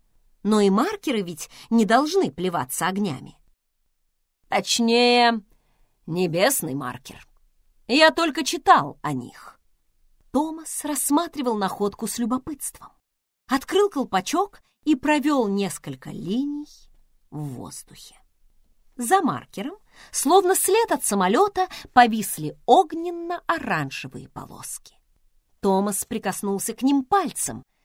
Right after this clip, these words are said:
Они подёрнулись рябью. Подул на них, они превратились в дуги, но не рассеялись и не исчезли, а так и висели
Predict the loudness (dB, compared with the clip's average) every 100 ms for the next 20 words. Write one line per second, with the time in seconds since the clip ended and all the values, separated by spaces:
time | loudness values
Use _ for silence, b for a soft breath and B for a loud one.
0 | _ _ _ -4 0 0 0 -2 -2 0
1 | 0 0 -4 -6 -6 -6 -8 -12 -20 _
2 | _ _ _ _ _ 4 4 2 0 0
3 | 0 2 2 0 -8 B B B 6 6
4 | 6 4 4 4 0 2 0 -2 0 2
5 | 2 0 -4 -8 -12 _ _ _ _ _
6 | -2 2 2 2 -2 -6 -6 -8 -4 -4
7 | -4 -6 -8 -12 -20 _ _ _ _ -2
8 | 0 -2 -6 -10 -10 -14 -16 -18 _ _
9 | _ _ _ _ _ -8 -6 -4 -4 -6
10 | -8 -6 -6 -4 -6 -8 -16